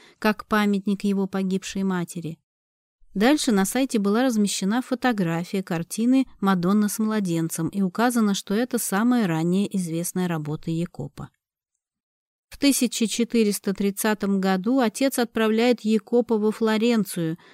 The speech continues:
чтобы он начал обучение у Ченнини. В своём справочнике Ченнини описывает Якопо как художника, который, благодаря естественному энтузиазму, вошёл в профессию.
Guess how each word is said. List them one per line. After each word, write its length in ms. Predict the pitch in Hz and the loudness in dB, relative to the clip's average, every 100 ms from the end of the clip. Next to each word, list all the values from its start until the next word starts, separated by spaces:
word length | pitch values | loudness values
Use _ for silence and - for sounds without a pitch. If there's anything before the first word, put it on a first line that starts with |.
| - | -20
чтобы 380 | - 214 185 | -2 2 4
он 180 | 214 247 | 4 4
начал 320 | 214 214 214 | 2 0 -2
обучение 640 | 185 175 170 - 226 233 226 | -2 -2 -4 -2 0 2 0
у 120 | - 214 | -2 -4
Ченнини. 800 | - 233 226 226 214 175 156 151 _ _ _ _ _ _ _ | -2 0 2 4 2 0 -2 -10 _ _ _ _ _ _ _
В 80 | - | -10
своём 420 | - 226 233 233 | 0 4 4 4
справочнике 840 | 214 - 233 285 240 - 190 175 185 | 2 0 2 2 2 0 0 0 -4
Ченнини 580 | - 208 208 262 254 240 | 0 2 4 4 4 2
описывает 580 | 196 226 - 247 233 | 0 -4 0 0 0
Якопо 600 | 214 208 196 214 233 240 | 0 0 0 0 2 2
как 240 | 233 220 214 | 0 -2 -4
художника, 800 | - 226 190 220 240 262 - 226 | -2 0 2 2 2 0 0 -2
который, 580 | 214 196 214 208 208 202 - - | -2 -2 0 2 0 -2 -14 -2
благодаря 640 | 196 214 202 202 214 214 | 2 4 4 4 4 4
естественному 1120 | 208 190 196 - - 214 - 185 175 175 175 - | 2 0 -2 -4 -2 -2 -2 -4 0 2 0 0
энтузиазму, 920 | 185 175 175 170 175 254 226 180 165 - _ | -2 -2 -4 -2 0 0 2 0 0 -6 _
вошёл 480 | 190 190 180 - 185 | 0 0 0 -2 -4
в 100 | - | -4
профессию. 800 | - 196 190 220 196 - 151 151 | -4 -4 -2 -4 -4 -4 -8 -10